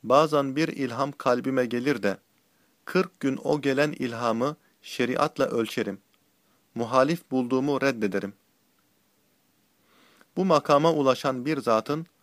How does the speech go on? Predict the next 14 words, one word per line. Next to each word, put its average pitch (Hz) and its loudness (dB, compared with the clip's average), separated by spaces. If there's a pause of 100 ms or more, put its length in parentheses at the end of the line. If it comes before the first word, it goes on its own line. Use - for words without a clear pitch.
(200)
Allah'tan, 127 0 (320)
melekten 127 -2 (300)
ve 120 2
Resulullah'tan 131 -2
ilmini 131 -4
öğrenmesi 120 -4
mümkündür. 120 -6 (1080)
Bu 190 0
makamda 135 2
ilmi 143 -2
ledunni 131 -2
kalbe 127 -2
iniş 131 -6
yapar. 104 -6